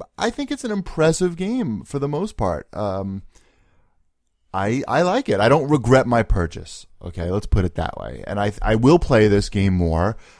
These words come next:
I really hope that we get some kegs online. It would be a lot of fun, uh, to play with some kegs. In fact, when I was playing yesterday, I just jumped into some, to some random rooms,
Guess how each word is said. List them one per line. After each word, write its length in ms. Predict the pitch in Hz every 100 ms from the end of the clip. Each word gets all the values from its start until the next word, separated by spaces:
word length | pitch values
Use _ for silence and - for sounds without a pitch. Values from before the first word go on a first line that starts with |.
| -
I 80 | 104
really 320 | 113 185 202
hope 320 | 123 113 -
that 280 | 107 98 107
we 100 | 101
get 160 | 101
some 120 | - 90
kegs 440 | 107 110 135 123
online. 440 | 87 82 80 82
It 20 | 90
would 100 | 95
be 60 |
a 60 | 101
lot 200 | 101 98
of 80 | -
fun, 420 | 104 101 95 92 _ _ _ - _ _
uh, 160 | 90 87
to 120 | 92
play 220 | - 98
with 120 | 95 92
some 120 | 95
kegs. 280 | 113 113 113
In 80 |
fact, 320 | 104 147 139 135
when 100 | 110
I 40 |
was 140 | 107
playing 300 | - 139 131
yesterday, 400 | 120 156 139 107
I 60 | 90
just 200 | 104 87
jumped 220 | 110 104
into 160 | 101 -
some, 220 | 101 - -
to 100 | 104
some 260 | 92 90
random 560 | 90 95 92 90 90 90
rooms, 560 | 95 123 90 90 -